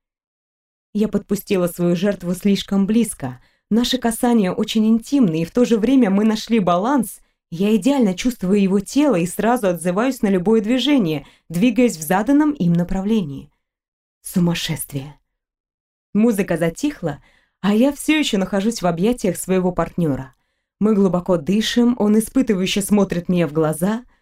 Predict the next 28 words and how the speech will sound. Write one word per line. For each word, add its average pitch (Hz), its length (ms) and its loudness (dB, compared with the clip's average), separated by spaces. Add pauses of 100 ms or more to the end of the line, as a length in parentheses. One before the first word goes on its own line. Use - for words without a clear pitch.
(300)
На 208 140 0
лице 240 240 2
молодого 190 420 0
мужчины 269 480 2
застыла 214 480 0
восторженная 175 680 -2
улыбка. 160 500 -4 (760)
Мгновение 202 760 2
тишины 220 720 2 (300)
разбили 233 540 2
громкие 320 600 0
овации 214 640 0
и 208 160 -2
свист. - 500 -8 (460)
Аплодируют 214 680 0
мне 214 480 2
и 233 80 -2
красавчику. 175 800 -4 (760)
Высвободилась 202 760 0
из 190 100 0
мужских 214 440 0
объятий 269 440 0
и - 20 -2
поспешила 285 580 0
на 220 220 4
выход 220 320 -4
из 175 100 -10
кафе. - 420 -6